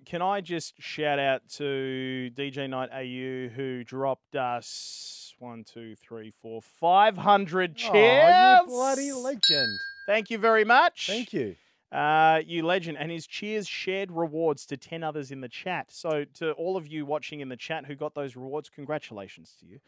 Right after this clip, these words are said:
Speaker 1: Um, and, oh, yeah. Um,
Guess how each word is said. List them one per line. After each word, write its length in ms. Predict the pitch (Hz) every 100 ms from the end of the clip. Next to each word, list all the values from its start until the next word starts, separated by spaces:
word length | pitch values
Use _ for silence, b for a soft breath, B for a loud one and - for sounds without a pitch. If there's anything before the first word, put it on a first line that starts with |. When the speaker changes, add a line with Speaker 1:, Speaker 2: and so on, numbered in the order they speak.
| b b b
Speaker 1:
Um, 300 | 151 156 151 -
and, 420 | 160 165 160 - _ _ _ _ _ _ _ _ _ _ _
oh, 140 | 147 156
yeah. 380 | 165 208 190 98 _ _ _ _ _ _ _ _ _ _ _ _
Um, 360 | 160 165 170 160